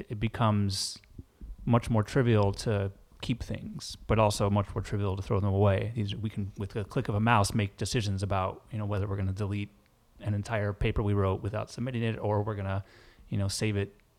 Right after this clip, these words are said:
online in the cloud forever, you know? You know, how do you feel about all that? Wh-, wh-, what, what, what f-, what, is there a future person? Are they gonna stumble into a digital library? What, and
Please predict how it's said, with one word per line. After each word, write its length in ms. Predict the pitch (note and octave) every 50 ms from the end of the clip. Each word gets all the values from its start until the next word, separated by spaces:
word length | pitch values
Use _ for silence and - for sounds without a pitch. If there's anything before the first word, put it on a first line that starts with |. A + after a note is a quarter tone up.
| _ _ _ - - _ - -
online 640 | A#2 A#2 A2 A2 A2+ A2 G#2+ A2 G#2+ G2+ G2 G#2+ -
in 100 | A2+ G#2+
the 80 | G#2 G2+
cloud 460 | - - A2 G#2+ G#2+ G2+ G#2 G#2 G2
forever, 540 | - - A2+ G#2 A2 G2+ G2+ G#2 G#2 G#2+ - _ - _ _ -
you 120 | B2+ G#2+
know? 280 | G2+ G2 F#2+ F#2+ G#2+ A#2 _ - - - - _ - D4 - -
You 120 | B3 A2+
know, 80 | A2+ G#2+
how 140 | A2 B2+ C#3
do 80 | C#3
you 60 | C3
feel 200 | A#2 - A#2+ C3
about 180 | E3 D3 G#2+ G2
all 140 | G2 F#2+ G2
that? 200 | G2+ F#2+ G2+ -
Wh-, 280 | G#2 G#2 - - - -
wh-, 280 | - - - - - - -
what, 380 | - A2+ A2+ A2 B2 A#2 A#2+ G#3+ - - - - - - - - - - - - - -
what, 260 | - C3+ C#3 - - -
what 200 | C3+ C#3 D3+ D3 - -
f-, 80 | - -
what, 260 | - A#2+ C3+ D3 C3+ -
is 120 | B2 B2
there 140 | B2 B2 B2
a 60 | A2+
future 320 | - - D3 C#3 - -
person? 360 | - - C#3 D3 C#3+ - E3+ C#3
Are 40 | A#2
they 60 | A2+
gonna 140 | G#2+ A2 G#2+
stumble 340 | G2+ - - B2 A#2+ A#2+ A#2
into 240 | A#2 A#2 - G#2+ G2+
a 40 | G2+
digital 360 | F#2+ C3 C3+ C#3 D#3 D#3 D#3
library? 460 | D#3 D3+ D3+ D#3 D3 E3 D#3+ D#3+ D#3+
What, 240 | C3 A#2+ B2 A2 -
and 180 | G#2+ G#2+ G#2